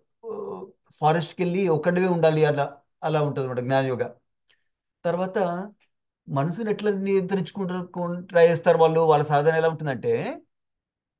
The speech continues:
for example, మామూలుగా మనస్సు మనకి తెలుసు, యాక్సెప్టింగ్, రిజెక్టింగ్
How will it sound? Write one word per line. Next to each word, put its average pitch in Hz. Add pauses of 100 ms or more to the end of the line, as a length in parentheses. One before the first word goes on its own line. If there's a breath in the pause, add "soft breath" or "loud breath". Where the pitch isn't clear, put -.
(600)
for 165
example, 185
మామూలుగా 156
మనస్సు 160
మనకి 160
తెలుసు, 147 (400)
యాక్సెప్టింగ్, 156
రిజెక్టింగ్ 147